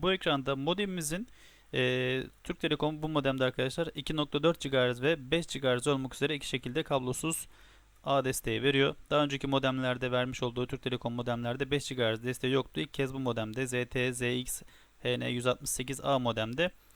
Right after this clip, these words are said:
beş gigahertz desteği sundu. Daha önce bu modemin, e, bir benzerini iki yüz doksan sekiz A olarak Cipon fiber abonelerde kullanılıyordu. Bu modemde de,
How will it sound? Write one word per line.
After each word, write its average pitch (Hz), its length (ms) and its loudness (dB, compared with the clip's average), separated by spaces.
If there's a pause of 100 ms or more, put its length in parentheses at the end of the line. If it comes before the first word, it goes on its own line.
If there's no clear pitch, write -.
(400)
beş 151 260 2
gigahertz 147 340 2
desteği 143 320 2
sundu. 123 280 -4
Daha 139 140 4
önce 135 160 0
bu 135 60 -4
modemin, 131 540 -2
e, 127 140 -2
bir 139 120 -2
benzerini 120 480 0
iki 139 160 -4
yüz 127 80 -2
doksan 127 240 -2
sekiz 127 240 -6
A 135 100 6
olarak 123 340 4 (440)
Cipon 127 340 -2
fiber 135 340 2
abonelerde 123 540 2
kullanılıyordu. 113 720 -4
Bu 185 60 -4
modemde 151 460 0
de, 156 140 2